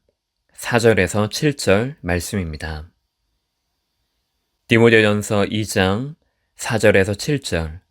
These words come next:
신약 삼백삼십팔 쪽에 있습니다. 하나님은 모든 사람이 구원을 받으며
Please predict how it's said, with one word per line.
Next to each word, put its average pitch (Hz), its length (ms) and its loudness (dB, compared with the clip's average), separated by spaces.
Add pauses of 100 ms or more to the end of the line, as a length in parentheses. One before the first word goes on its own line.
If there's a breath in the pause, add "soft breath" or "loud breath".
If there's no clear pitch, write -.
(400)
신약 113 500 2 (720)
삼백삼십팔 143 1000 -2
쪽에 101 440 -2
있습니다. 85 720 -8 (2000)
하나님은 135 520 4
모든 127 380 4
사람이 113 640 0
구원을 107 400 0
받으며 90 600 -4